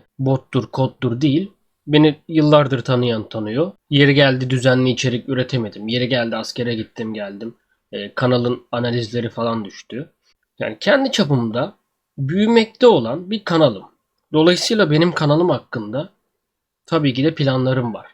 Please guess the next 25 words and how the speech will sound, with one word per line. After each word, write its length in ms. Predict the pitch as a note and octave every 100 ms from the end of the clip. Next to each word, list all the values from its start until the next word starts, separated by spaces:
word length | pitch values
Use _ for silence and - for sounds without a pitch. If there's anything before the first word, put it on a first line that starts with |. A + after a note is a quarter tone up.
| _ _ _ _
Daha 180 | C3 C#3
fazla 420 | - C3 B2 C3 -
içerik 380 | C#3 C3 B2+ B2+
fikrim 500 | C3 A#2+ B2+ C3 C3
var. 180 | C3 B2 - _ _ -
Daha 220 | A#2 B2+
kaliteli 600 | - C#3 A#2+ C3 B2+ C3+ - _ _
işte 400 | - - C3 A#2 _ _ _ _
kamera 460 | - B2+ C#3 C#3 C3+
alma, 560 | C#3 B2+ B2+ B2+ A#2
daha 220 | A#2 B2+ C3
kaliteli 380 | C#3 B2 C3+
ekipmanlar 560 | B2+ C3 B2 C3 B2+ B2+
alma 260 | A#2+ A#2+ A2
gibi 300 | G#2+ F3 - _ _ _ _ _
her 240 | - G#3+ A3
YouTube 420 | F3+ C#3+ C3 -
kanalında 540 | C3+ C3 B2+ B2+ B2
olduğu 460 | - C3+ B2+ C#3+ C3+
gibi 360 | A2+ A2+ G3+ - _ _ _ _ _
yavaş 400 | C#3 G3+ A3+ -
yavaş 240 | C#3+ G#3 -
gelişiyoruz. 720 | D#3+ D3 - D3 G#2 - - _ _ _ _ _ _ _ _ _ _ -
Yani 160 | A2+
bunu 420 | C3 G3 A3 A#3+